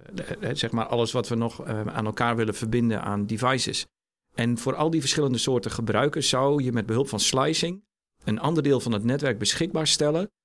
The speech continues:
zodat al die verschillende diensten naast elkaar door hetzelfde netwerk lopen,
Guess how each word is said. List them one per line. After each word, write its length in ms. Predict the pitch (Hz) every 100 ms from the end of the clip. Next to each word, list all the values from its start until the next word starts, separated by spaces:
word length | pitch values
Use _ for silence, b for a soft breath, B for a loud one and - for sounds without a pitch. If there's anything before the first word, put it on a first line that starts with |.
| _
zodat 380 | - 117 110 - _ _ _ -
al 280 | 147 170 160
die 220 | 131 107
verschillende 480 | - - 147 117 101
diensten 500 | 127 156 - 160 -
naast 540 | - 104 104 123 185 -
elkaar 480 | 160 147 156 185 185 _ 127
door 240 | 120 156
hetzelfde 440 | 175 - 156 175 127
netwerk 380 | 147 175 165
lopen, 440 | 156 156 165 202